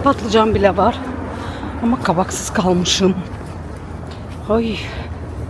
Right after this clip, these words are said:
Güneşimiz güzel ama ısırıyor. Ay köyde nasıl kar yağmış gördünüz mü?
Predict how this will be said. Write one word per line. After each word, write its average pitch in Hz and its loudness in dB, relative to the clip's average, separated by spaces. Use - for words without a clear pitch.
Güneşimiz 196 2
güzel 190 2
ama 202 6
ısırıyor. 185 2
Ay 233 6
köyde 220 6
nasıl 214 4
kar 196 6
yağmış 190 6
gördünüz 247 10
mü? 247 6